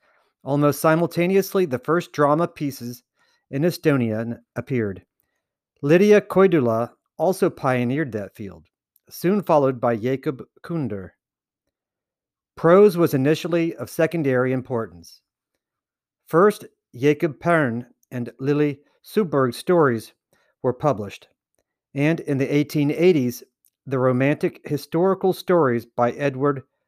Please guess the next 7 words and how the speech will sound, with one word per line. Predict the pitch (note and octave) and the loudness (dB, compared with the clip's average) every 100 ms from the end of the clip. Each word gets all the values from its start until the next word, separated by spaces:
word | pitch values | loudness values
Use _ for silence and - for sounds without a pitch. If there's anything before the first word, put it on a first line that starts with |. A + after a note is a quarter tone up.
| _ _ _ _ _ | _ _ _ _ _
Bornhuhe | B2+ D#3 F#3 A2+ C3+ A2 B2 A#2+ B2 _ _ _ _ _ _ | 0 2 2 0 -4 -4 -4 -4 -6 _ _ _ _ _ _
first | _ E3+ E3+ | _ 0 2
appeared. | F3 - D#3 A2+ G2+ - _ _ _ _ _ _ _ _ _ _ _ _ | -4 -2 -2 -2 -6 -14 _ _ _ _ _ _ _ _ _ _ _ _
His | D3+ D#3 D#3 - _ _ _ _ _ - | 2 2 2 -6 _ _ _ _ _ -2
Tasuja, | F3+ F#3+ F3 C3 G#2+ A2 A2+ _ _ C3 | 0 0 0 -2 0 -4 -6 _ _ -8
the | B2 B2 | -2 -2
Avenger, | G#2+ E3+ F3+ A2+ G#2 | 2 0 2 -2 -6